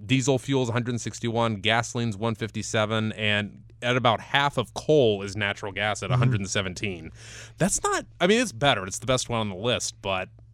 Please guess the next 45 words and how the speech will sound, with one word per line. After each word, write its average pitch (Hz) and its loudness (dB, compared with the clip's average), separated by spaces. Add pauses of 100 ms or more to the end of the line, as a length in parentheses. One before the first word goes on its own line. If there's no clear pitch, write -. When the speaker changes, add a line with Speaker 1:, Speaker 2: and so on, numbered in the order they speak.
(580)
Speaker 2:
It's 170 -10
Speaker 1:
that's 202 4
Speaker 2:
still 302 4
a 285 8
Speaker 1:
not - 4
Speaker 2:
fossil 170 4
Speaker 1:
infinitely 131 0
Speaker 2:
fuel. 147 4
Speaker 1:
better. 80 -4
Speaker 2:
Yeah, 127 -2
Speaker 1:
Yeah, - 2
Speaker 2:
it's - -2
still 151 -2
a 143 4
Speaker 1:
bottom 110 2
Speaker 2:
fossil 135 0
Speaker 1:
line. 113 -8
Speaker 2:
fuel. 117 -4 (260)
Um, 123 0
but 175 6 (300)
especially 165 2
in 156 4
America, 135 2
you 156 8
look, 185 8
you 156 4
look 175 2
at 147 4
other 135 2
countries 123 2
that 120 2
are, 117 2 (320)
uh, 120 2
like 123 -4
Canada, 135 4
for 117 -2
instance, 113 0
sixty - 4
percent 123 4
of 113 2
their 120 4
power 117 4
comes 120 0
from 113 0
hydropower, 113 4